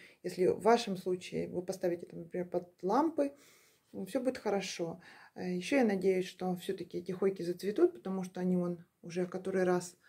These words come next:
пытаются набрать цветоносы, но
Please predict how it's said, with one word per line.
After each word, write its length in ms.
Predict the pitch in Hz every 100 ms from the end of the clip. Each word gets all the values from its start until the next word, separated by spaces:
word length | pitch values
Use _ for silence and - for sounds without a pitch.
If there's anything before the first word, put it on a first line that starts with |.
| - _ -
пытаются 500 | - 180 170 165 175
набрать 320 | 170 175 175
цветоносы, 680 | 180 185 233 392 370 277 262 - 220
но 560 | 214 208 202 190 180